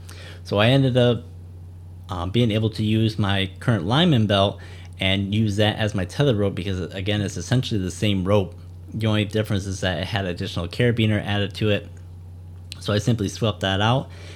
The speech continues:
and I tried to use some of my older lineman belts. Well, what end up, what I ended up running into is that the current lineman belt I had was actually a little bit too small for the size of tree I was trying to climb.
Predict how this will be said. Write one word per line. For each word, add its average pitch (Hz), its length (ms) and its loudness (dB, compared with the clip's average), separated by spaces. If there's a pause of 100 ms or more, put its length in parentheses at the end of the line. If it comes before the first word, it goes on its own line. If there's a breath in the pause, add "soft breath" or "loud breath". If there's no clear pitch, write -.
(160 loud breath)
and 110 160 2
I 113 180 2
tried 117 500 0
to 120 40 2
use 104 480 2
some 104 260 -2
of 95 60 2
my 92 140 0
older 98 360 0
lineman 98 380 0
belts. 87 240 -4
Well, 92 220 -8 (200)
what 92 220 -10
end 101 160 0
up, 90 180 -6 (760)
what 98 180 0
I 98 80 2
ended 98 240 2
up 78 60 -8
running 92 240 0
into 92 380 -2 (400 loud breath)
is 101 120 -4
that 101 140 0
the - 40 -6
current 110 260 2
lineman 107 320 4
belt 104 220 0
I 90 60 -2
had 92 480 0 (380 loud breath)
was 98 280 0 (100)
actually 104 340 0
a - 20 0
little 107 180 2
bit - 140 -6
too 120 160 2
small 101 760 0 (140)
for 104 300 2
the 92 100 -2
size 104 260 0
of 90 80 -6
tree 113 240 2
I 87 80 0
was 85 100 -4
trying 87 240 -2
to 82 60 -8
climb. 87 420 -6